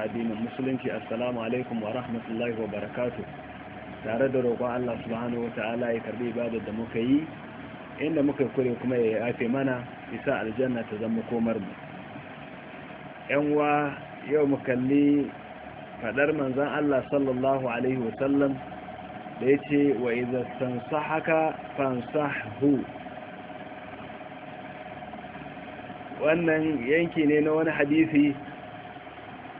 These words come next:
da Annabi sallallahu alaihi wa alihi wa sahbihi wa sallam ya yi bayani akan haƙoƙin musulmi akan ɗan uwansa musulmi. Daga ciki ya ce, "Wa idza stansahaka."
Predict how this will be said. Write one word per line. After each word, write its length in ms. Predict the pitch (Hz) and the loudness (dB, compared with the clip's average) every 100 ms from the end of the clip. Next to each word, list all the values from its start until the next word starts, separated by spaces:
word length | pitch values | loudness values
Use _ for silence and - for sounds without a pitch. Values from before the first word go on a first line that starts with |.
| - - | -10 0
da 160 | 123 | 4
Annabi 240 | 131 156 151 139 | 6 6 4 4
sallallahu 640 | 156 151 139 151 156 143 | 4 6 6 6 6 4
alaihi 320 | 135 143 151 | 4 4 4
wa 160 | 143 131 139 | 4 4 4
alihi 240 | 151 143 139 | 4 4 4
wa 80 | 123 | 2
sahbihi 320 | 151 151 131 131 | 0 2 4 2
wa 100 | 123 | 2
sallam 320 | 143 143 131 92 - - - - - - - - - - | 4 6 4 2 -8 -14 -14 -14 -14 -14 -14 -14 -12 0
ya 200 | 127 151 | 6 8
yi 80 | 160 | 8
bayani 400 | 147 151 156 147 | 8 8 8 6
akan 400 | 135 131 156 131 | 4 4 2 2
haƙoƙin 800 | 127 156 - 160 160 - 165 | 2 0 0 0 0 0 0
musulmi 500 | 156 135 143 135 151 | 0 0 2 4 4
akan 380 | 160 135 156 135 | 4 2 2 2
ɗan 220 | 131 139 131 | 2 0 2
uwansa 380 | 147 147 139 | 2 2 0
musulmi. 440 | 123 110 113 101 98 - - - - - - - - - - - - 117 | -2 -2 -4 -6 -6 -8 -12 -12 -14 -14 -14 -14 -14 -14 -14 -14 -12 0
Daga 260 | 135 131 135 | 2 4 4
ciki 460 | 175 175 190 185 156 | 2 2 4 4 2
ya 160 | 135 170 - | 0 0 2
ce, 120 | 160 | 4
"Wa 160 | 151 180 | 8 8
idza 340 | 175 147 156 151 - | 6 4 4 2 0
stansahaka." 760 | 170 165 160 151 131 151 135 | 2 2 0 -2 2 2 0